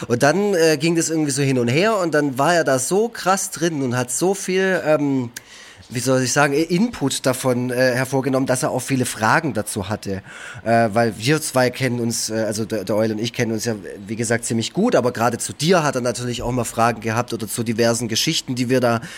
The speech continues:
angesprochen haben. Und irgendwann habe ich gesagt, so, mir reicht's jetzt, du hockst dich jetzt hier, äh, in Dresden, wo du wohnst, an deinen scheiß Schreibtisch, an dein beschissenes Drecksmikro und, äh, jetzt reden wir hier mal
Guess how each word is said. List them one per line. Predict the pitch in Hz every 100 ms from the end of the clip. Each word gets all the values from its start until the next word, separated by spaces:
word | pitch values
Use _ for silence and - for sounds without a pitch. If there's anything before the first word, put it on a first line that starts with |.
| - -
angesprochen | 107 131 120 - 120 117 120
haben. | 117 117 120 - -
Und | 113 117
irgendwann | 151 165 147
habe | 139 139
ich |
gesagt, | - 131
so, | - 139
mir | 120 101
reicht's | 127 175 -
jetzt, | 160 151 - - - -
du | 123
hockst | 135 147 151
dich | 131
jetzt | 127
hier, | - 135 131 117 - - - -
äh, | 117 113 110
in | 120
Dresden, | 120 156 196 - 151
wo | 131
du | 120
wohnst, | 135 160 180 156
an | 139
deinen | 123 123
scheiß | - - 165 165 -
Schreibtisch, | 139 160 170 170 151
an | 123
dein | 120 123 113 - _ 127
beschissenes | 120 - 208 - 180 160 147 -
Drecksmikro | 135 160 - 160 170 - 139 151 135 131
und, | 127 120 -
äh, | 123 131 123
jetzt | 120 117 123
reden | 139 127
wir |
hier | 123 123
mal | 110 107 104